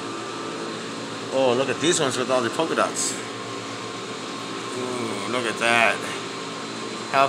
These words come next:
cool is that? Wow.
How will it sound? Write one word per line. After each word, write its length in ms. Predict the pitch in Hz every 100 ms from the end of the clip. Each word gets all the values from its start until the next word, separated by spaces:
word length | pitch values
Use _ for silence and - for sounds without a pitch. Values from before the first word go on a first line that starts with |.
| -
cool 220 | 156 123
is 120 | 104
that? 440 | 113 139 139 107 90 - - - - - - - - - - - - - 117 123
Wow. 960 | 131 131 127 123 120 113 107 98 90